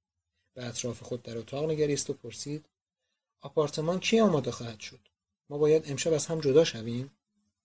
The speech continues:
دلفین به زیرکی جواب داد: "بله، ولی فردا شب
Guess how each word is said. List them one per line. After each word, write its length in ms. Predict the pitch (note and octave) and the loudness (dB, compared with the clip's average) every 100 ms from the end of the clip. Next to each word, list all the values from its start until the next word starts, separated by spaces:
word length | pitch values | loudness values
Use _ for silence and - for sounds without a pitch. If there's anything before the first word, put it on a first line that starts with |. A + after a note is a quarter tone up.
| _ _ _ _ _ _ | _ _ _ _ _ _
دلفین 400 | D#3+ E3 - G#3+ | 2 2 2 2
به 80 | F3+ | 2
زیرکی 480 | C#3 C3+ B2+ A#2+ A2 | 0 2 2 2 -2
جواب 380 | C3+ A#2+ C#3+ - | -2 2 0 0
داد: 280 | D#3+ D#3 _ _ _ _ _ - | -4 -4 _ _ _ _ _ 4
"بله، 400 | E3+ B2+ G#2+ G#2+ | 4 4 -2 -2
ولی 180 | C#3+ D#3+ | 0 2
فردا 340 | D#3+ C#3+ C#3 | 2 2 6
شب 280 | C#3 F3+ F3+ | 6 6 2